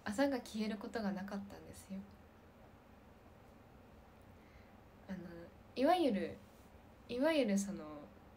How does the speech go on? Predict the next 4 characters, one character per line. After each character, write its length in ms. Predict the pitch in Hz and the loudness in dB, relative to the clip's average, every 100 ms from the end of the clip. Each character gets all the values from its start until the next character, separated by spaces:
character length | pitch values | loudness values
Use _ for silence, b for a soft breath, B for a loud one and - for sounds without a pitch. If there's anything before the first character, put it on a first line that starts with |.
| B B B - - - - - | B B B -20 -20 -20 -20 -2
天 260 | 285 294 | 2 4
然？ 220 | 302 294 | 4 2
<laughs> 80 | 330 - - - - - 403 - 427 - - - - - - - B B B B B B 247 | 0 -8 -14 -10 -10 -2 -2 -2 -8 -14 -18 -20 -20 -20 -20 -20 B B B B B B -4
あ、 260 | 220 190 | 0 -2